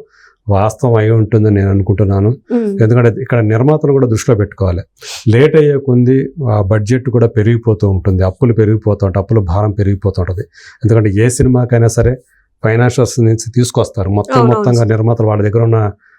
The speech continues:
Speaker 1: ఆ, అమౌంట్ అంతా పెట్టారు. So ఖచ్చితంగా, ఆ, ఆ ఫైనాన్షియల్స్ నుంచి డబ్బులు తీసుకొస్తారు కాబట్టి దానికి సంబంధించినటువంటి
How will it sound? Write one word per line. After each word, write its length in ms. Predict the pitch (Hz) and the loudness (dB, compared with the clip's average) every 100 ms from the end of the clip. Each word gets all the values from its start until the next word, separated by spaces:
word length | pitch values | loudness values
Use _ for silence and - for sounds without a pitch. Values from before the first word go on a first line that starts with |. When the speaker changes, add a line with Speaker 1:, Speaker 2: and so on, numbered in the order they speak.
| _ - | _ -4
Speaker 1:
ఆ, 60 | 107 104 107 | 0 2 2
అమౌంట్ 260 | 120 123 | 2 0
అంతా 220 | 120 113 | 0 -2
పెట్టారు. 480 | 117 104 101 101 90 - _ _ 107 | -2 -2 -2 -4 -6 -12 _ _ -4
So 120 | 98 | -2
ఖచ్చితంగా, 680 | - 104 131 123 123 123 131 | -2 -2 -2 0 0 0 -2
ఆ, 440 | 151 120 104 107 123 - _ _ - - | -4 -4 -4 -4 -10 -16 _ _ -16 -8
ఆ 260 | 107 104 135 - | -6 -6 -8 -4
ఫైనాన్షియల్స్ 520 | 117 123 120 123 - | -2 -2 -2 -6 -2
నుంచి 300 | 113 104 107 | -2 -2 -4
డబ్బులు 260 | 101 101 113 | -2 -2 0
తీసుకొస్తారు 560 | 113 - 113 - 107 | -2 -2 -4 -2 -4
కాబట్టి 420 | 101 101 101 98 113 | -2 -2 -2 -2 -2
దానికి 280 | 107 107 | 0 0
సంబంధించినటువంటి 840 | 101 110 107 110 104 104 98 95 | 0 -2 0 -2 -2 -2 -2 -2